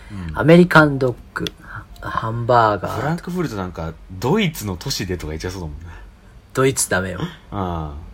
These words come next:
Speaker 1: そうだよな。
Speaker 2: あと、ハンバーガーもパンって言えないですからね。
Speaker 1: そうだよね。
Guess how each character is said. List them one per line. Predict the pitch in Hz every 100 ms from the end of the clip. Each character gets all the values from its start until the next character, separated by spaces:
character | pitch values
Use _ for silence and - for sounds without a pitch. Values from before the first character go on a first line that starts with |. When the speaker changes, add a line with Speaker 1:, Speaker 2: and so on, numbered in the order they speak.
| - - - - - - -
Speaker 1:
そ | -
う | 82
だ |
よ | -
な。 |
Speaker 2:
あ |
と、 | 104 98 156 170
ハ | - - 208
ン | 214
バ | 226
ー | 175
ガ |
ー | 98
も | 90
パ | - 254
ン | 196
っ |
て | - 95
言 | 95
え |
な | 98
い |
で | 90
す |
か | -
ら | 55
ね。 | 98
Speaker 1:
そ | - 202 196
う |
だ | 98
よ | 73
ね。 | 78 107 117 120